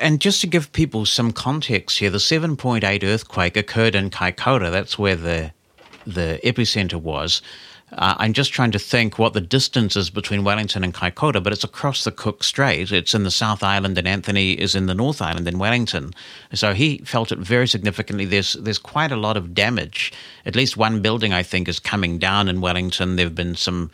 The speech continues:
cracks in the road. Rail services were suspended. It was, it was huge, and yet it was a very significant distance away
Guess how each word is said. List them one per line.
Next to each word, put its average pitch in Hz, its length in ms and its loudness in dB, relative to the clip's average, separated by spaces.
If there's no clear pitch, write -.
cracks - 360 -2
in 87 80 -2
the 76 80 -4
road. 95 420 0
Rail 87 220 2
services 87 540 -2
were 82 80 -8
suspended. 92 500 -2
It 92 40 -6
was, 95 120 -4
it 113 180 -4
was 101 140 -2
huge, 87 460 -2
and 110 160 0
yet 110 120 6
it 95 60 -4
was 98 140 -4
a 98 60 -2
very 110 560 2
significant 98 600 -2
distance 95 520 -2
away 92 640 2